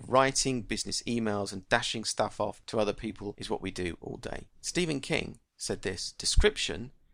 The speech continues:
begins in the writer's imagination, but it should finish in the reader's." And we can't afford to lose sight of the fact that if we're engaged in creative writing,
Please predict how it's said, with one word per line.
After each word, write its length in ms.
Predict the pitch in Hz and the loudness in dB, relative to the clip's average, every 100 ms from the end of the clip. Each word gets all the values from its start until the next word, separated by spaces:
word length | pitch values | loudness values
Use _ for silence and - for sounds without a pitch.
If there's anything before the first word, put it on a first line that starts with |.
| _ - | _ -10
begins 540 | 104 127 117 113 110 | -4 0 2 0 -2
in 160 | - 101 | -4 -4
the 80 | 101 | -2
writer's 480 | 107 101 - 98 | 0 0 -2 -4
imagination, 760 | 101 95 95 95 90 - - - - _ _ - | -4 -4 -6 -6 -8 -8 -10 -12 -20 _ _ -8
but 100 | - | -4
it 80 | |
should 220 | - - - | -4 -4 -4
finish 420 | - 131 - - | -2 -2 -2 -4
in 80 | 98 | -4
the 80 | |
reader's." 480 | 98 95 95 101 - - - | -4 -4 -6 -8 -8 -8 -4
And 80 | |
we 80 | 143 | -2
can't 220 | - 208 | 0 0
afford 260 | 196 - 127 | 0 0 -2
to 100 | - | -2
lose 200 | 113 110 | -4 -2
sight 240 | - 123 - | 0 -2 -4
of 80 | |
the 80 | - | -6
fact 280 | - 107 - | -2 -2 -2
that 180 | 98 - | -6 -4
if 180 | 120 - | -6 0
we're 120 | 127 | 0
engaged 420 | 120 120 131 147 | 2 4 2 0
in 80 | 139 | -6
creative 420 | - 110 101 107 | 0 0 0 -2
writing, 460 | 110 101 98 - | 0 0 0 -4